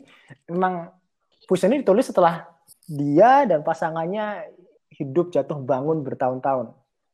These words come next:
Pada akhirnya dia bilang kalau ya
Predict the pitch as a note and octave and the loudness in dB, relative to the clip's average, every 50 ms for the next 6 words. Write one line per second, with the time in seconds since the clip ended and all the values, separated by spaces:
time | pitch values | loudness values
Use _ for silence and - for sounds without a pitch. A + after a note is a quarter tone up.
0 | _ _ _ _ _ _ _ _ _ _ _ _ _ _ _ _ _ - C3+ B2 | _ _ _ _ _ _ _ _ _ _ _ _ _ _ _ _ _ -4 -2 0
1 | B2 C3 B2+ B2+ C#3+ C#3+ C3 D#3 F#3+ G#3 A3 A3 A3 A3 A3 G#3+ - - - - | 2 2 2 2 2 2 4 6 6 8 8 8 8 6 4 2 0 -6 -12 -14
2 | - - - _ _ _ _ _ _ _ _ _ _ _ _ _ _ - C#3+ D#3+ | -14 -14 -16 _ _ _ _ _ _ _ _ _ _ _ _ _ _ -2 -2 -2
3 | E3 D3 C3+ C3+ D3 D#3 E3 D#3+ - C3+ C3 C3 B2+ - - _ _ _ _ _ | 0 0 -2 -2 -4 -4 -6 -6 -4 -2 0 0 0 -2 -8 _ _ _ _ _
4 | _ _ _ C#3+ C#3+ C#3 C3+ C3 | _ _ _ -4 -2 -2 -2 -2